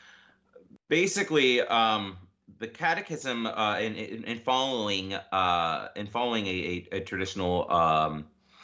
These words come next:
uh, Reformed or even Scholastic, um, explanation of faith,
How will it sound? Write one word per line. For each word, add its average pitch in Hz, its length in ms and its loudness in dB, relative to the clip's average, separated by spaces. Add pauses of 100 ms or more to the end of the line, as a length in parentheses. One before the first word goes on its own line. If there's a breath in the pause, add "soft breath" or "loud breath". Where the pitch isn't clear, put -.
(840 loud breath)
uh, 82 720 2 (540)
Reformed 107 1200 0 (120)
or 95 160 -2
even 92 280 -2
Scholastic, 92 1080 0 (1000)
um, 78 640 0 (1400)
explanation 107 760 0
of 80 100 -4
faith, 85 460 -4